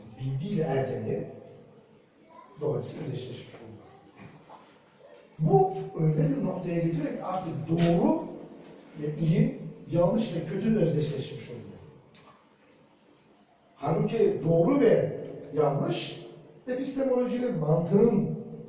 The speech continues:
hatta konusu iken iyi ve kötü de eylemlerin konusu, şey, e, eylemlerin kavramları değerlendirince bu ikisini,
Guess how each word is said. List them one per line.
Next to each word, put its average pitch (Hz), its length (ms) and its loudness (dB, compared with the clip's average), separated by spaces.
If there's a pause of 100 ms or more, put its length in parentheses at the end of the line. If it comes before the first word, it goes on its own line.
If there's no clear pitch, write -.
hatta 139 440 -4
konusu 160 380 0
iken - 340 -2 (500)
iyi 202 140 -2
ve 196 160 2
kötü 160 280 -4
de 160 180 -2
eylemlerin 214 580 2
konusu, 151 520 -4
şey, 160 120 -6
e, 147 500 -4
eylemlerin 156 640 2
kavramları 139 600 -4
değerlendirince 131 640 -6 (240)
bu - 160 -12
ikisini, 151 600 -4